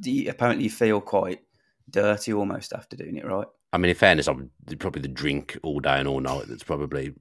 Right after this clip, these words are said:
Speaker 2: I actually feel completely fine, which is very, very, very rare for me. I d-, I d-, don't know what's happened. I think after Dublin last week, perhaps maybe I'm d-, just used to, <laughs> used to alcohol now and don't, <laughs> don't need to worry about it. Alberto Solano is playing Football Manager and watching the show, unbeaten in fourteen games with Villa. You can't do both at the same time,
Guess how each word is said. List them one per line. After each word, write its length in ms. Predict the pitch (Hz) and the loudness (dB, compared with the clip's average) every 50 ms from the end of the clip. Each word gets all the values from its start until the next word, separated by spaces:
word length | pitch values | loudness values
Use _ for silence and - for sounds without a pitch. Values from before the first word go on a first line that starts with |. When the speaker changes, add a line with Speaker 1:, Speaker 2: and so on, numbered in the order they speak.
| _ - | _ 2
Speaker 2:
I 160 | - 95 104 | 4 6 6
actually 200 | 135 - - 110 | 6 4 2 0
feel 180 | - 98 87 82 | 2 2 2 2
completely 560 | - - - - - 110 101 98 85 78 85 | 2 -2 -4 -4 -2 0 0 0 0 -2 -2
fine, 340 | - 85 78 82 101 98 92 | 0 2 2 2 2 2 0
which 140 | 87 82 | -2 -2
is 120 | 90 85 78 | -2 -4 -2
very, 360 | 78 82 90 87 85 87 85 | 0 2 2 4 4 2 2
very, 280 | 78 82 80 78 80 80 | 4 2 2 2 2 -2
very 360 | 67 - 82 85 80 80 76 | -2 -4 -4 -4 -2 -2 -2
rare 300 | 73 73 76 82 90 90 | 0 2 2 2 0 -2
for 100 | - 85 | -4 -6
me. 140 | 76 71 67 | -6 -6 -8
I 220 | - 87 - - | -8 -10 -10 -10
d-, 80 | 76 76 | -10 -8
I 100 | - 78 | -10 -10
d-, 140 | - - 76 | -10 -10 -12
don't 260 | 76 - - 87 80 | -12 -10 -8 -6 -6
know 60 | 76 | -4
what's 100 | 71 71 | -4 -4
happened. 220 | 85 85 - 90 82 | -4 -4 -6 -6 -6
I 20 | |
think 140 | 95 - - | -4 -2 -2
after 140 | - - - | -2 -2 -4
Dublin 360 | - - 80 71 90 87 85 | 0 -2 0 2 2 0 2
last 200 | 85 82 - - | 0 -2 0 0
week, 200 | 82 80 78 71 | 0 0 0 0
perhaps 240 | 95 92 101 - - | -2 -2 -2 -2 -2
maybe 220 | 90 82 76 78 | -2 -2 0 0
I'm 140 | 76 71 67 | -2 -2 -4
d-, 100 | - - - - - - - - - _ | -8 -12 -14 -18 -20 -20 -20 -20 -20 _
just 180 | - 76 - - | -14 -12 -6 -2
used 300 | 76 76 85 82 - - | 0 0 0 0 0 0
to, 180 | 90 85 82 - | 4 4 4 4
<laughs> 40 | - | 2
used 280 | 73 90 92 90 - - | 0 0 0 0 0 2
to 60 | 90 | 4
alcohol 500 | 85 90 90 - - 92 95 95 95 98 | 4 4 4 2 0 0 2 2 2 0
now 180 | 98 104 110 | -2 -2 -2
and 80 | 110 90 | -2 0
don't, 260 | - 92 - - - - 117 - - - | 0 -2 -2 -4 -4 -4 -4 -4 -6 -14
<laughs> 260 | - - - - - - | -12 -12 -12 -8 0 2
don't 180 | 90 92 85 | 4 4 4
need 220 | 87 87 87 82 - | 4 0 0 0 0
to 100 | 85 78 | -2 0
worry 260 | 76 82 87 95 104 | 0 0 0 2 2
about 180 | 113 113 110 | 2 2 2
it. 80 | 104 - - - - - - - | 0 -2 -6 -14 -14 -6 -2 0
Alberto 400 | 107 - 123 151 208 - 127 101 | 2 2 2 2 2 2 2 0
Solano 420 | - 98 87 92 107 127 117 87 | 2 2 2 2 2 2 0 -2
is 80 | 82 - | -4 -6
playing 260 | - - 92 90 85 | -6 -6 -6 -6 -6
Football 320 | - 95 - - 113 104 | -6 -6 -4 -2 -2 -4
Manager 360 | 117 131 135 131 123 143 123 | -2 -4 -6 -6 -6 -6 -4
and 100 | 120 113 | -4 -2
watching 340 | 113 110 107 - - 113 104 | -2 -4 -4 -6 -6 -6 -6
the 60 | 101 | -6
show, 300 | - - 104 98 101 98 - | -6 -6 -4 -4 -4 -4 -4
unbeaten 520 | 92 90 90 82 87 87 87 - - 82 82 | -4 -6 -4 -2 -2 -2 -2 -2 -6 -8 -8
in 80 | 82 | -8
fourteen 460 | 80 85 80 82 - 87 87 85 82 | -8 -8 -10 -8 -8 -6 -6 -6 -4
games 240 | 76 85 85 85 82 | -4 -4 -4 -4 -2
with 100 | 80 78 | -4 -2
Villa. 160 | 76 92 101 | -2 -2 -4
You 120 | 113 123 - | -4 -6 -6
can't 280 | - - - - 151 | -6 -6 -6 -6 -4
do 140 | - 85 78 | -2 -4 -2
both 260 | 69 80 80 82 - | 0 0 -2 -2 -2
at 120 | - 76 - | -6 -10 -8
the 140 | 78 76 - | -8 -10 -10
same 380 | - - - 90 82 73 69 | -10 -8 -6 -4 -4 -4 -6
time, 400 | - - 82 90 95 87 76 67 | -8 -6 -4 -4 -4 -4 -6 -8